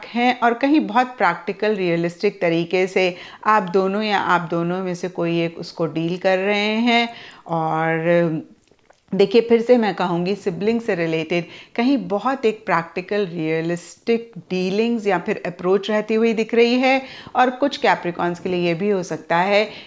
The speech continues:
कि मनी, पैसे का आदान प्रदान हो रहा है, कोई भी रीज़न हो सकता है। यहाँ पे कार्ड्स के हिसाब से देखिए, मुझे ज़्यादा लग रहा है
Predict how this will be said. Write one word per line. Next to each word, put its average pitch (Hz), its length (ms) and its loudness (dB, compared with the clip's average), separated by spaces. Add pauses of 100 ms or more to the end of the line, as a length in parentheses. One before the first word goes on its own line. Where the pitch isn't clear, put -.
(120)
कि 262 100 2
मनी, 226 360 2
पैसे 202 420 0
का 190 140 0
आदान 160 540 0
प्रदान 160 400 -2
हो 170 160 -2
रहा 170 220 4
है, 202 180 -2
कोई 240 360 2
भी 277 160 2
रीज़न 214 320 2
हो 220 120 0
सकता 208 340 -2
है। 247 300 4 (300)
यहाँ 294 220 4
पे 359 100 2
कार्ड्स 247 380 2
के 254 100 0
हिसाब 190 420 0
से 190 140 -4
देखिए, 175 260 -4
मुझे 185 200 -4
ज़्यादा 185 320 0
लग 170 200 -2
रहा 170 200 2
है 202 240 2